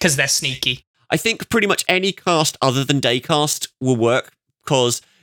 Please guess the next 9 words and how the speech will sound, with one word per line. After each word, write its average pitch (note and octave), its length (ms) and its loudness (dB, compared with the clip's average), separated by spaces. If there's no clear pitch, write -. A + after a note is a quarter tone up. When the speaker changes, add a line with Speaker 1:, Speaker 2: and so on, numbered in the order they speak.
Speaker 2:
you C#3 140 0
can C#3 160 0
just A#2 160 -2
kind C3+ 120 0
of A#2+ 140 -4
have C3 160 0
something C3+ 800 0
rolling A#2 640 2
out - 520 -2